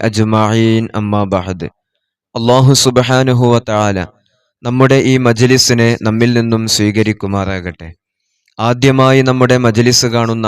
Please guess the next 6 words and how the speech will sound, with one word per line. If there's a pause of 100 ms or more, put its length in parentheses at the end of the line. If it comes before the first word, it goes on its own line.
ആളുകൾ (560)
നമ്മുടെ
ചാനൽ
സബ്സ്ക്രൈബ്
ചെയ്തതിൻ്റെ
ശേഷം